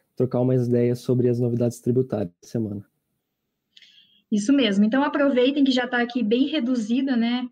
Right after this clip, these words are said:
Speaker 2: as informações e já bem mastigadas pra que a gente consiga otimizar o máximo de tempo, que a gente sabe, né, que tempo é dinheiro.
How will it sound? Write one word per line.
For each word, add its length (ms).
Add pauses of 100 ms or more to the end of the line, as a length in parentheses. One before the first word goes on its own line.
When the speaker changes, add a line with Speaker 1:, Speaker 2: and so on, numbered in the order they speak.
Speaker 2:
as 180
informações 800
e 60
já 160
bem 300
mastigadas 720
pra 120
que 120
a 40
gente 280
consiga 380
otimizar 500
o 60
máximo 500
de 120
tempo, 300 (300)
que 80
a 20
gente 180
sabe, 220
né, 100
que 160
tempo 320
é 80
dinheiro. 300